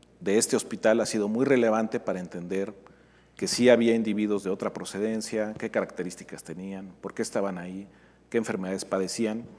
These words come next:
y se puede contrastar esta información con algunos de los pocos casos, son pocos, digo, treinta, ¿verdad?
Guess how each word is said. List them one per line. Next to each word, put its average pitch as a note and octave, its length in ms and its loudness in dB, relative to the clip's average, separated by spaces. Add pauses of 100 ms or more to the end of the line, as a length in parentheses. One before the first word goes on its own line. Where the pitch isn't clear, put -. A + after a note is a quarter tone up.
(460)
y - 100 -6
se A2+ 140 0
puede C3+ 280 8
contrastar A2+ 500 4
esta A#2 180 2
información C3+ 680 -2 (240)
con G#2 160 -2
algunos A#2+ 400 2
de G#2+ 80 2
los F2+ 160 -2
pocos A#2 360 2
casos, C3 280 0
son C#3 160 2
pocos, C3 400 0 (220)
digo, D#2 180 -6
treinta, A2+ 600 0
¿verdad? - 260 -10